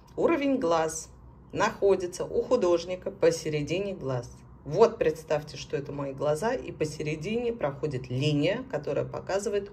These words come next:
уровень моих глаз. Итак, опускаемся на предмет с высоты моих глаз. Вот здесь будет проходить уровень глаз.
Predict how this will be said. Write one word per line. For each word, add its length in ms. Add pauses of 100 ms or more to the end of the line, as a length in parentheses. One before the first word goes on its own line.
уровень 540
моих 400
глаз. 400 (640)
Итак, 420 (460)
опускаемся 880
на 180
предмет 720 (480)
с 140
высоты 640 (600)
моих 440
глаз. 560 (1200)
Вот 460 (140)
здесь 480
будет 440
проходить 680 (500)
уровень 680
глаз. 520